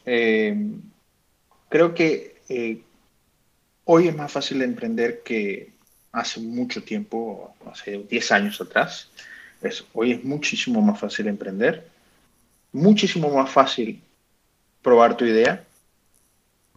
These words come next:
Y lo que uno tiene que tener es, eh, la capacidad de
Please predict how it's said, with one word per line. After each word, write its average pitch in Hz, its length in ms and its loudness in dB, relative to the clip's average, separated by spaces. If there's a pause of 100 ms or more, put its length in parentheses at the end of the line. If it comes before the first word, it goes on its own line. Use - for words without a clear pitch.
(640)
Y 131 640 4
lo 135 320 -4
que - 120 -8
uno 151 200 -8
tiene 135 420 -6
que 117 540 -2
tener 120 280 -2
es, - 520 -8
eh, 110 300 -10
la 110 160 -8
capacidad 117 600 -2
de 104 320 -6